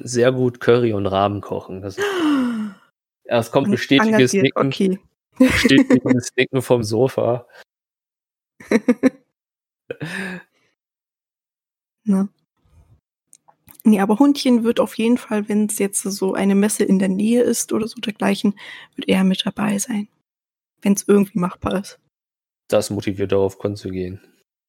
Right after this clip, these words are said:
Speaker 2: Na? <laughs> Hundchen streicheln, das war auch ganz süß am Sonntag. Wir hatten da ja auch einen Stand, ähm,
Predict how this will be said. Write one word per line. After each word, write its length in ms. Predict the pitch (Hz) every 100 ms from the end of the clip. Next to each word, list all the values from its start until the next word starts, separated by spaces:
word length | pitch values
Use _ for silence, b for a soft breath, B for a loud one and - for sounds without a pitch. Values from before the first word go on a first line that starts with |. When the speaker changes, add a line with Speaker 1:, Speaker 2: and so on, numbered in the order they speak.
| -
Speaker 2:
Na? 320 | 214 208 302 _ _ _ _ _
<laughs> 500 | 214 - - 226 - 277 _ _ _ _ _ _ _ _ _ -
Hundchen 360 | 302 - 285
streicheln, 680 | 285 - 254 269 254 262 233
das 180 | 208 -
war 200 | 226 -
auch 200 | 233 - B B B
ganz 320 | - 202 208 -
süß 260 | 220 233
am 200 | - 196
Sonntag. 520 | 185 208 226 233 226
Wir 100 | 196
hatten 240 | 196 - 196
da 100 | 196
ja 180 | 190 196
auch 140 | 214
einen 180 | - 226
Stand, 400 | - 220 226 -
ähm, 400 | - 202 196 202